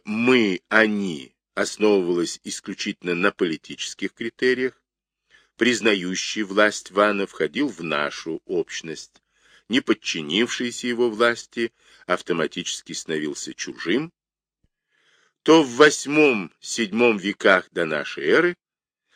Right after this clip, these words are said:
возникает представление о существовании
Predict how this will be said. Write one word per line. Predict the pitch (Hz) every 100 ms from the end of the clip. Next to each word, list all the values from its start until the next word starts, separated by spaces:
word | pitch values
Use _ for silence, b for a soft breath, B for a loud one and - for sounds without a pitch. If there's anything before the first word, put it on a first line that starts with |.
| b b -
возникает | 123 143 151 190 240 226
представление | - 143 - - 107 95 139 202 202 196 -
о | 113
существовании | 107 101 - 101 - 87 87 160 175 175 175